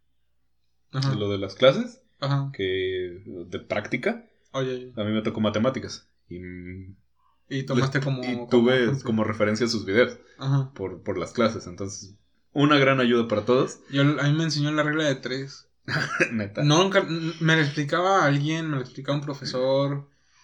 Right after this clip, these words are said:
Speaker 1: y no lo entendí.
Speaker 2: No.
Speaker 1: No, no, no. Y creo que ahorita ya se me olvidó. <laughs> Pero,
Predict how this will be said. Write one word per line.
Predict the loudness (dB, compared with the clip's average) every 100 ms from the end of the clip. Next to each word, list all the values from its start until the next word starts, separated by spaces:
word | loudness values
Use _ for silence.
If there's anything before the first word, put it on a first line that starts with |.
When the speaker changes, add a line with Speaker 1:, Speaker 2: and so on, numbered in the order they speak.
| _ _ -6
Speaker 1:
y |
no | 0
lo | 2
entendí. | 2 -2 -2 -6 -8 -20 -20
Speaker 2:
No. | -12 -12 -12 -16 -6
Speaker 1:
No, | -4 -2
no, | -4 -6
no. | -8 -10 -14 -20 _ _ _ _ _
Y | -6
creo | -2
que | 2
ahorita | 2 4
ya | 4
se | 2
me | -2
olvidó. | 0 2 2
<laughs> | 2 4 2 2 0 10 12
Pero, | 12 12 12